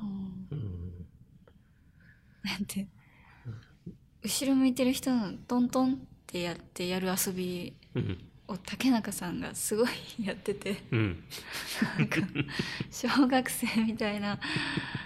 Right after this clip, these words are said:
Speaker 1: 可愛らしい、なんか遊びを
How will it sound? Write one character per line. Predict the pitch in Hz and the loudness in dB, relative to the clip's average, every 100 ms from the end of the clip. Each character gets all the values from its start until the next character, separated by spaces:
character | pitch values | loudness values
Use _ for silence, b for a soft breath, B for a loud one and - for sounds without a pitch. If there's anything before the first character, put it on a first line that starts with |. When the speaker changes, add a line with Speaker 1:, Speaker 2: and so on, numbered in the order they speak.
| B B - | B B -6
Speaker 1:
可 | 202 196 | -2 0
愛 | 208 208 | 0 0
ら | 214 | 0
し | - 226 214 196 185 185 - - - - | -2 -4 -4 -4 -4 -6 -10 -12 -20 -10
い、 | 214 | -4
な | 190 | -4
ん | |
か | 190 190 190 | -4 -2 -2
遊 | 208 | -2
び | 202 190 | 0 0
を | 190 185 | 0 -4